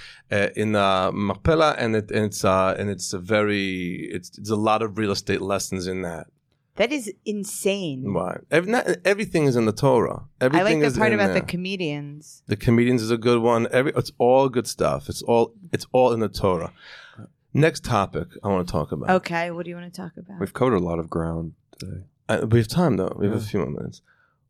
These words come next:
Speaker 1: Wearing sunglasses.
Speaker 2: Inside or outside?
Speaker 1: Inside.
Speaker 2: Okay.
Speaker 1: I recently went to that restaurant. Um, I, I, we
Speaker 3: Didn't
Speaker 1: talked
Speaker 3: we
Speaker 1: about it
Speaker 3: talk
Speaker 1: last
Speaker 3: about
Speaker 1: time.
Speaker 3: this last
Speaker 1: But I
Speaker 3: time?
Speaker 1: think we, did I, did I mention I wore, I wore sunglasses or no?
Speaker 2: No.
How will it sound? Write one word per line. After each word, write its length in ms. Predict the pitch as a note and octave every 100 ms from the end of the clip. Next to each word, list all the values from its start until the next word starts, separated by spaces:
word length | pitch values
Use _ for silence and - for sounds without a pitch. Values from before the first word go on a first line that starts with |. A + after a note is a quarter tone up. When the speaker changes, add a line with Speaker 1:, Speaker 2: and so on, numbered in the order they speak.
| _
Speaker 1:
Wearing 400 | G#2 A2 A#2 C3+
sunglasses. 1120 | - - G2+ G2 E2+ C#2+ D#2 - - - - - _ _ _ _ _ _ _ _ _ -
Speaker 2:
Inside 500 | F3 F3 F#3+ G#3 A3
or 80 | F3
outside? 320 | D#3 - G2+
Speaker 1:
Inside. 720 | G2 C3+ - E2+ D2+ D#2 - -
Speaker 2:
Okay. 220 | D#3+ - D#3
Speaker 1:
I 140 | D#3+
recently 520 | G2+ A2+ - E3 A#2+
went 260 | G#2 G2 F#2+
to 100 | -
that 160 | F#2+ G2
restaurant. 600 | F#2+ F#2 - C3 A#2+ - -
Um, 500 | F#2+ F#2 F2+ F2+ -
I, 80 | G#2
I, 160 | -
we 60 | A2
Speaker 3:
Didn't 100 | A2+
Speaker 1:
talked 100 | A2+
Speaker 3:
we 60 | B2
Speaker 1:
about 60 | A2+
it 40 |
Speaker 3:
talk 80 | A2
Speaker 1:
last 160 | G#2 A2+
Speaker 3:
about 120 | -
Speaker 1:
time. 80 | A2
Speaker 3:
this 120 | -
last 100 | G#2+
Speaker 1:
But 40 | A2
I 40 |
Speaker 3:
time? 80 | A#2+
Speaker 1:
think 140 | D#3+
we, 80 | B2 - G#2
did 60 |
I, 80 | G#2+ G2 A2
did 80 | G#2+
I 80 | G#2+
mention 240 | B2 D#3
I 40 |
wore, 180 | C3 C3
I 40 | A2+
wore 140 | A#2
sunglasses 580 | - A#2 B2+ D3 C#3 C3+
or 40 |
no? 40 | E3+
Speaker 2:
No. 380 | D#3+ D#3 D#3+